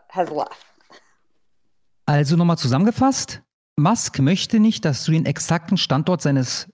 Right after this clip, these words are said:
Speaker 2: Flugzeugs auf Twitter postest, postest und er möchte nicht, dass du auf eine externe Webseite verweist, auf welcher man den exakten Standort seines Flugzeugs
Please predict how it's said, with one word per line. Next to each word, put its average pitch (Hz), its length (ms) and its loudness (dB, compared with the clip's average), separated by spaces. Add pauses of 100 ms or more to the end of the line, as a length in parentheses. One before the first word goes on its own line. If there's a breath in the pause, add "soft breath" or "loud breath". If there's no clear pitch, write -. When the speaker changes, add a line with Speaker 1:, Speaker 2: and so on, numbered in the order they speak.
Speaker 2:
Flugzeugs - 640 -2
auf - 200 -4
Twitter - 280 -2
postest, - 880 -2 (220)
postest 226 600 0 (120)
und 214 320 2
er 160 80 0
möchte 160 340 0
nicht, 185 260 0
dass 147 240 -2
du 160 160 0
auf 160 100 -4
eine 147 160 0
externe 160 380 0
Webseite 147 360 -2
verweist, 135 480 -2
auf 120 120 -4
welcher 143 420 -2
man 127 220 0
den 120 140 -4
exakten 120 420 -4
Standort 117 360 -2
seines 151 240 -2
Flugzeugs 123 520 -2